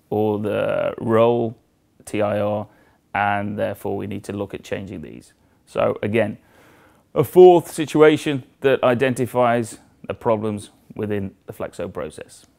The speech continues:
So this is explained. For the first time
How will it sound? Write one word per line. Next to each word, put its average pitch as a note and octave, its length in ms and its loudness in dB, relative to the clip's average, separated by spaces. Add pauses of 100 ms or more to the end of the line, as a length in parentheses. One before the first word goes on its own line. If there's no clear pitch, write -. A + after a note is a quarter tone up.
(1900)
So - 420 2
this D3+ 220 -2
is D#3 200 -2
explained. B2 540 2 (260)
For - 120 -6
the A#2 60 0
first F#3 320 0
time E3+ 360 2